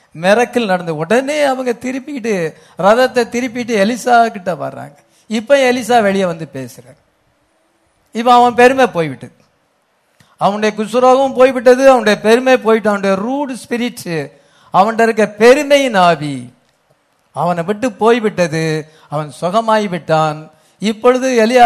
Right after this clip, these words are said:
எலிசா தீர்க்கதரிசி வெளியே வந்து பேசுகிறார். "நீர் ஒரு காணிக்கையை வாங்கி கொடுங்க" அப்படின்னு சொல்றான்.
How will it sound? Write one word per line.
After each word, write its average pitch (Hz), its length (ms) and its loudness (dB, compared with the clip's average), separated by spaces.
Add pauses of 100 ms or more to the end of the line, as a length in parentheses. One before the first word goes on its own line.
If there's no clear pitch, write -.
(120)
எலிசா 226 400 0
தீர்க்கதரிசி 190 420 -6
வெளியே 180 300 -2
வந்து 160 260 -8
பேசுகிறார். 123 600 -10
"நீர் 143 220 -14
ஒரு 175 320 -10
காணிக்கையை 240 640 -10
வாங்கி 156 320 -12
கொடுங்க" 120 340 -20 (1600)
அப்படின்னு 151 540 -6 (100)
சொல்றான். - 380 -20